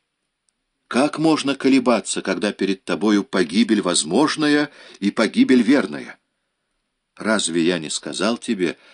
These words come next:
что если ты заденешь самолюбие Августы, спасения не будет? Клянусь Гадесом, если жизнь тебе надоела, лучше сразу вскрой себе вены или кинься на меч.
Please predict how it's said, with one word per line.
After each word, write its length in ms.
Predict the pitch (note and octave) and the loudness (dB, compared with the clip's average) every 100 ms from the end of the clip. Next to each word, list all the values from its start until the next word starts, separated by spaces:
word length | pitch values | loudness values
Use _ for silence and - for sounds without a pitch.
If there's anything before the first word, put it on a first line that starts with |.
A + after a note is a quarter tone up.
| - _ | -20 _
что 240 | - - | -10 0
если 400 | F#2+ G2 - G#2 | 2 2 0 -2
ты 200 | G2+ A2+ | -2 0
заденешь 640 | G2+ F#2+ F2+ G2+ A#2 G#2+ - | 0 0 0 2 2 0 -4
самолюбие 680 | - F2+ F2 F#2+ G2+ G2+ F#2+ | -4 -2 0 0 0 0 0
Августы, 640 | G2 A2 G#2 G2+ - G2+ F#2+ - - | 0 -4 -4 -6 0 -2 -2 -12 -10
спасения 720 | - F2+ - F#2 G#2 G2 F#2 | -8 -6 -4 -2 -2 -2 -4
не 100 | F2 | -2
будет? 400 | A#2 G#2+ E2 - - - | -2 -2 -4 -10 -20 -6
Клянусь 420 | - F#2+ F#2+ A#2 | 2 2 4 2
Гадесом, 640 | G2+ F#2+ A#2 C3 - F#2+ - _ _ _ - | 2 0 0 0 -4 -6 -10 _ _ _ -16
если 420 | B2+ - - G#2 | -2 0 2 0
жизнь 360 | A2 A#2+ B2+ A#2 | 2 4 2 0
тебе 280 | A2+ G2 A2+ | -2 0 0
надоела, 580 | G2+ E2+ D#2 C#3 B2+ - - - | 0 0 2 2 2 -2 -8 -10
лучше 380 | E2+ B2+ - A2+ | 0 2 2 -4
сразу 400 | - E2+ A#2 G2+ | -4 -2 -2 -2
вскрой 400 | - - F#2+ G#2+ | -4 -4 -2 -2
себе 320 | - F#2+ F#2 | 0 0 2
вены 340 | D#2 B2 B2+ B2+ | 2 2 2 0
или 260 | G#2 G#2 | 0 0
кинься 460 | G2+ G#2+ A#2+ - G#2+ | -2 -2 -2 -2 -2
на 120 | G#2+ | 0
меч. 360 | A2 A2+ - | 0 0 -4